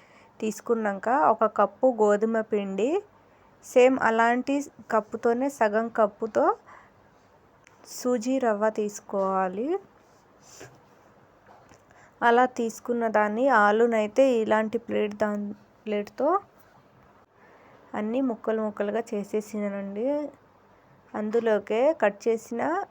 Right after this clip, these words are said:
కరివేపాకు, పచ్చిమిర్చి, జీలకర్రనైతే కలుపుకున్నాను. ఒక స్పూను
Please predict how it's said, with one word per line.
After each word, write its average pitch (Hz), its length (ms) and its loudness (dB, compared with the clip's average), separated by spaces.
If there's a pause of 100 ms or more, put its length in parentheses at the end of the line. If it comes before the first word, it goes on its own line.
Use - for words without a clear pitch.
(360)
కరివేపాకు, 226 720 0 (160)
పచ్చిమిర్చి, 226 800 -4 (680)
జీలకర్రనైతే 214 1080 0 (120)
కలుపుకున్నాను. 202 960 -4 (1900)
ఒక 233 120 -4 (140)
స్పూను 254 720 0